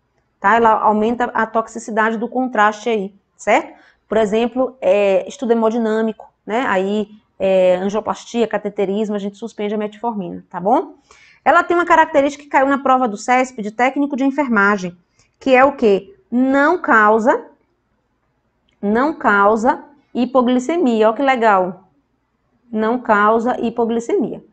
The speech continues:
E ela ajuda um pouquinho na perda de peso.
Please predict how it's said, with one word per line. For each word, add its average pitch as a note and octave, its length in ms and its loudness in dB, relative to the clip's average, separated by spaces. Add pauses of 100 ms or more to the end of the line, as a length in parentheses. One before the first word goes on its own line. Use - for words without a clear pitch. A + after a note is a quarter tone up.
(380)
E D#4+ 80 0
ela D#4+ 220 4
ajuda F4+ 560 2
um G#4+ 100 -6
pouquinho G4 800 0
na G#3+ 120 -4
perda D4+ 300 0
de D4+ 80 -6
peso. A3+ 480 0